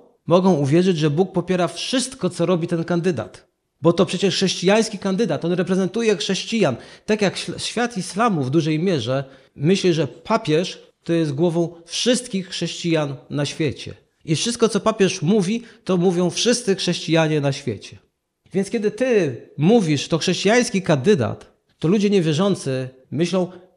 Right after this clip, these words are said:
"to chrześcijanie wszyscy tak wierzą jak on". To jest bardzo mylące. Każdy naśladowca Jezusa, który głosuje w wyborach, musi właśnie też uznać ten fakt, że wiele poglądów będą niebiblijne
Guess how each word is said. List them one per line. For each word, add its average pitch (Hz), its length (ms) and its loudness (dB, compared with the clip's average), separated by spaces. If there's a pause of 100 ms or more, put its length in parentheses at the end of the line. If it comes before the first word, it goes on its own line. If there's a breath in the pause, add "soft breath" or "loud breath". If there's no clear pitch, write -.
"to 156 120 -4
chrześcijanie 196 720 0
wszyscy 196 480 -2
tak 160 260 -2
wierzą 139 280 -2
jak 135 200 -4
on". 107 100 -2 (440)
To 135 100 -8
jest 123 120 -2
bardzo 143 320 -2
mylące. 123 720 -8 (200)
Każdy 185 300 2
naśladowca 175 520 2
Jezusa, 160 360 0
który 151 220 -2
głosuje 147 460 0
w 123 60 -4
wyborach, 156 760 0 (140)
musi 165 460 6
właśnie 143 460 -4
też 147 500 -8
uznać 147 680 -2
ten 160 240 4
fakt, 123 480 0 (260)
że 135 580 4 (360)
wiele 156 400 2
poglądów 131 920 -2 (300)
będą 127 580 -2 (220)
niebiblijne 156 840 0